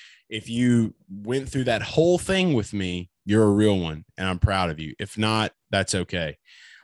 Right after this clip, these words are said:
Let's go ahead and get into the picks. Let me go ahead and give, uh, you what you're here for. Maybe. Maybe you're just here for me, and if you are, I love you, and I appreciate it. If you're just here for picks, go to toby christie dot com next time, and don't s-,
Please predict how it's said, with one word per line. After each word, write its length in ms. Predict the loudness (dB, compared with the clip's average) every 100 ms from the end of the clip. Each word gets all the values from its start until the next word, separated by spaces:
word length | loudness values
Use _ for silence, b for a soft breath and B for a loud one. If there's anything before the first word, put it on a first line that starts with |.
| B
Let's 200 | -8 -2
go 180 | 2 2
ahead 240 | 2 2
and 180 | 0 -2
get 140 | -4
into 200 | -6 -8
the 120 | -12
picks. 420 | -10 -8 -8 -8 -8
Let 80 |
me 100 | -8
go 160 | -6 -4
ahead 120 | -4
and 120 | -4
give, 340 | -2 -2 -4 -8 -8
uh, 340 | -4 -2 -2
you 220 | -4 -6 -4
what 180 | -6
you're 100 | -6
here 180 | -4 -4
for. 400 | -4 -6 -6 -8 _ -8
Maybe. 560 | -2 0 0 -4 -12 -16 -20 _ _
Maybe 180 | -2 0
you're 100 | 0
just 120 | 0
here 120 | -2
for 120 | -2 -2
me, 220 | -4 -4
and 80 | -6
if 120 | -6
you 120 | -4
are, 120 | -4
I 40 | -4
love 260 | -4 -6
you, 140 | -8 -10
and 100 | -8
I 80 | -8
appreciate 460 | -4 -4 -4 -8
it. 60 | -8
If 80 | -6
you're 100 | -4
just 160 | -2
here 100 | -2
for 140 | -2 -4
picks, 480 | 0 0 0 -8 -14 b b b b _ _ -4
go 100 | 0
to 60 | 2
toby 220 | 2 2
christie 260 | 0 -2
dot 200 | -2 -4
com 340 | -2 -2 0 -2
next 240 | -4 -6
time, 380 | -6 -6 -6 -8
and 100 | -8
don't 200 | -8 -6
s-, 100 | -6